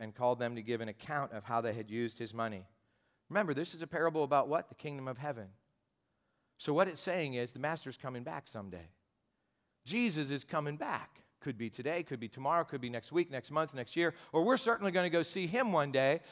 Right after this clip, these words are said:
And when that happens, he's gonna call us to an accounting for what he's entrusted to us. A-, and that's a very important thing, because what is our take-home point today? It's, it's that God expects us to manage his treasure well.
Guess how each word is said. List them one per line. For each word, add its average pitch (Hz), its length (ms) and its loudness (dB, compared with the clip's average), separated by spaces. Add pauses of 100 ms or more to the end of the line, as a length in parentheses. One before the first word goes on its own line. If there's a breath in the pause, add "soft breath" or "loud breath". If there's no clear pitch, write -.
(100)
And 185 160 6
when 240 160 6
that 208 160 8
happens, 208 460 4
he's 196 200 0
gonna 180 160 2
call 175 280 6
us 175 140 4
to 180 120 -2
an 180 60 -2
accounting 175 560 2 (180 loud breath)
for 180 160 4
what 190 220 6
he's 202 180 2
entrusted 185 560 -2
to 240 220 4
us. - 420 4 (920)
A-, 190 120 8
and 196 160 8
that's 254 220 4
a 196 80 6
very 190 380 2
important 170 400 0
thing, 220 260 2
because 160 320 2
what 175 140 6
is 185 120 2
our 185 120 2
take-home 190 360 -2
point 180 280 -4
today? 180 360 0 (220 loud breath)
It's, 170 240 4
it's 160 300 2
that 165 520 6
God 175 280 8
expects 175 420 -2
us 175 120 -2
to 160 100 -8
manage 160 340 0
his 170 160 -2
treasure 170 380 0
well. 123 520 -4